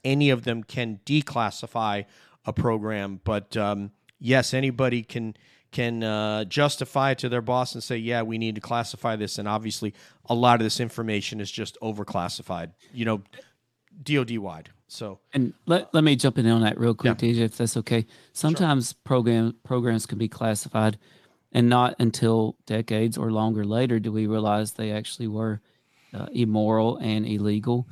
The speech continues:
Speaker 2: And a great
Speaker 1: Mm-hmm.
Speaker 2: example of that is the Tuskegee Airmen
Speaker 1: Mm-hmm.
Speaker 2: experiments, you know, experiments where we've injected our own citizens with syphilis just to see what happens. And so sometimes these programs are not viewed as illegal and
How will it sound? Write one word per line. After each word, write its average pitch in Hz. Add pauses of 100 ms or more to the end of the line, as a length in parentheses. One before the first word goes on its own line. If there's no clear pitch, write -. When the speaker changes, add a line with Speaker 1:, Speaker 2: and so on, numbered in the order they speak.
(300)
Speaker 2:
And 110
a 110
great 113
Speaker 1:
Mm-hmm. 110
Speaker 2:
example 107
of 107
that 104
is 107
the 113
Tuskegee 110
Airmen 107 (480)
Speaker 1:
Mm-hmm. -
Speaker 2:
experiments, 110
you 117
know, 110
experiments 110
where 113
we've 110
injected 113
our 107
own 110
citizens 113
with 113
syphilis 107
just 104
to 120
see 113
what 110
happens. 104 (500)
And 113
so 113
sometimes 127
these 113
programs 110 (420)
are -
not 107
viewed 110
as 104
illegal 107
and 101